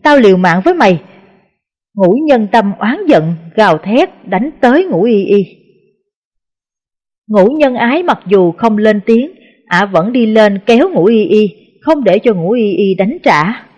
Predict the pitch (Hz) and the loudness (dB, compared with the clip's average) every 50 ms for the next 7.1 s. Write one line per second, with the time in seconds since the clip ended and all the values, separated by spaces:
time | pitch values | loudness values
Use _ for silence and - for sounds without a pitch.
0 | _ _ _ _ _ _ _ _ _ _ _ _ _ _ _ _ - 196 190 175 | _ _ _ _ _ _ _ _ _ _ _ _ _ _ _ _ -2 0 0 2
1 | 180 196 247 320 311 233 175 196 202 202 175 160 175 - - 370 392 381 277 226 | 2 0 0 0 0 0 0 0 0 -2 -2 -2 -2 0 0 0 0 2 0 -2
2 | 175 - - - - 185 214 240 339 370 349 294 233 185 160 143 156 160 214 240 | -2 -2 -4 -12 -8 -4 -2 0 0 0 0 0 0 0 0 0 -2 -4 -4 -2
3 | 269 330 - - _ _ _ _ _ _ _ _ _ _ _ _ _ _ _ _ | -4 -6 -6 -8 _ _ _ _ _ _ _ _ _ _ _ _ _ _ _ _
4 | _ _ - 202 185 214 269 269 247 220 - 233 226 226 220 220 - 254 285 262 | _ _ -6 -2 0 0 2 2 0 0 0 0 0 0 -2 -2 -2 -2 -2 0
5 | 190 160 147 175 214 247 247 226 214 196 185 - - 415 - - 302 247 - 170 | 0 -2 -2 -2 -4 -4 -4 -4 -4 -6 -6 -4 -4 -4 -2 -2 -2 -2 -2 -2
6 | 160 160 180 - - 247 214 202 180 180 220 208 190 190 202 208 202 190 180 170 | -2 -4 -2 -2 -4 -4 -4 -4 -4 -4 -4 -4 -2 -2 -2 -2 -2 -4 -4 -6
7 | 233 381 | -8 -12